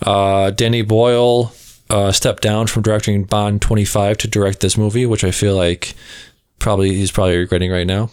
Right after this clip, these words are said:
or maybe not, since Bond twenty-five is probably not gonna come out till next year. Um, <clears throat> there's a quote, uh, from the beginning of the movie, after, right after, right after the accident, right after the world is wiped of, of the Beatles,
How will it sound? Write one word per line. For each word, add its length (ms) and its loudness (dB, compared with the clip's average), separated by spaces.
or 80 0
maybe 220 0
not, 380 -2
since 340 -6
Bond 200 0
twenty-five 380 2
is 100 0
probably 180 0
not 80 0
gonna 120 -4
come 120 -2
out 140 -2
till 100 0
next 220 -2
year. 220 -2
Um, 480 0
<clears throat> 0 -
there's 200 -2
a 160 2
quote, 500 -2
uh, 400 0
from 160 -2
the 80 0
beginning 320 0
of 60 0
the 40 2
movie, 380 0
after, 220 -2
right 80 2
after, 560 0
right 100 2
after 180 0
the 60 2
accident, 400 0
right 140 0
after 500 -2
the 100 0
world 200 0
is 160 -2
wiped 260 0
of, 280 -4
of 120 -2
the 80 -6
Beatles, 400 -2